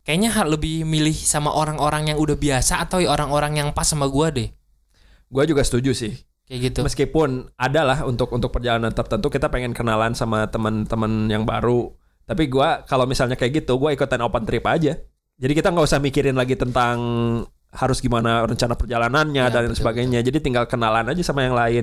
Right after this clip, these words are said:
Speaker 2: gitu.
Speaker 1: Betul, betul.
Speaker 2: Tapi
Speaker 1: Kalau
Speaker 2: kalau kita
Speaker 1: misalkan
Speaker 2: yang nyiapin
Speaker 1: solo ya.
Speaker 2: semuanya, kalau solo traveling
Speaker 1: Kalau
Speaker 2: gitu.
Speaker 1: misalkan barengan kan kayaknya harus sefrekuensi lah
Speaker 2: Betul,
Speaker 1: teman-temannya
Speaker 2: setuju
Speaker 1: gitu.
Speaker 2: sih gua.
Speaker 1: Kayak tadi tuh, gua dari perjalanan.
Speaker 2: Mm-mm.
Speaker 1: Kan itu capek.
Speaker 2: Mm-mm.
Speaker 1: Terus lo mau tidur di mana?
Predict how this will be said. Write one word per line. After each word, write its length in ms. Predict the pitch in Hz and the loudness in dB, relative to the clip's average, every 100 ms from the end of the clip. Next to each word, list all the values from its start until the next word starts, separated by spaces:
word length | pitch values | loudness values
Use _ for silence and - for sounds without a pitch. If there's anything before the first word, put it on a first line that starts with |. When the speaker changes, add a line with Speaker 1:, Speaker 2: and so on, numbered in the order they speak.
| 117 | 0
Speaker 2:
gitu. 180 | 110 104 | 0 0
Speaker 1:
Betul, 160 | 110 | 0
betul. 180 | 104 101 101 | -2 -4 -2
Speaker 2:
Tapi 80 | 120 | 0
Speaker 1:
Kalau 100 | 147 | 2
Speaker 2:
kalau 120 | 139 | 2
kita 80 | 127 | 2
Speaker 1:
misalkan 160 | 143 139 | 2 4
Speaker 2:
yang 120 | 135 | 4
nyiapin 260 | 139 127 131 | 4 2 2
Speaker 1:
solo 80 | 131 | 2
ya. 60 | 123 | 2
Speaker 2:
semuanya, 340 | 120 135 139 139 | 2 2 2 0
kalau 180 | 123 117 | 0 0
solo 200 | 117 113 | 0 -2
traveling 420 | 110 110 123 117 | -2 -4 -2 -2
Speaker 1:
Kalau 160 | 113 127 | 0 0
Speaker 2:
gitu. 80 | 131 | 0
Speaker 1:
misalkan 300 | 127 131 131 | 0 0 0
barengan 360 | 123 123 127 156 | 0 0 0 0
kan 140 | 175 156 - | -2 -4 -8
kayaknya 320 | 127 131 165 | -4 0 0
harus 460 | 160 135 127 127 - - | 0 -2 0 0 -2 -2
sefrekuensi 680 | - 131 131 127 127 127 156 | -2 0 -2 -2 -2 0 2
lah 160 | 160 123 | 0 -2
Speaker 2:
Betul, 260 | - 135 120 | -4 -2 2
Speaker 1:
teman-temannya 300 | 147 120 117 | 2 2 0
Speaker 2:
setuju 280 | 123 135 143 | 0 0 0
Speaker 1:
gitu. 40 | |
Speaker 2:
sih 120 | 127 113 | 0 0
gua. 160 | 113 101 | 0 2
Speaker 1:
Kayak 260 | 135 143 143 | 2 0 0
tadi 200 | 135 165 | -2 0
tuh, 180 | 165 135 - _ _ | 0 -2 -4 _ _
gua 180 | 139 | -2
dari 240 | 147 135 135 | 0 0 0
perjalanan. 680 | 135 123 120 120 131 127 | -2 0 0 2 0 -2
Speaker 2:
Mm-mm. 300 | 117 113 120 | -2 -2 0
Speaker 1:
Kan 120 | 113 170 | 0 -2
itu 140 | 190 | -2
capek. 520 | 214 131 - 156 156 - | -2 -2 0 0 0 -2
Speaker 2:
Mm-mm. 360 | 120 117 117 | -2 0 0
Speaker 1:
Terus 320 | 120 156 156 - - | 0 0 -2 -8 -6
lo 160 | 151 | -2
mau 140 | 180 180 | 0 0
tidur 280 | 165 156 175 | 0 2 0
di 120 | 160 | 0
mana? 400 | 139 143 170 | 0 2 2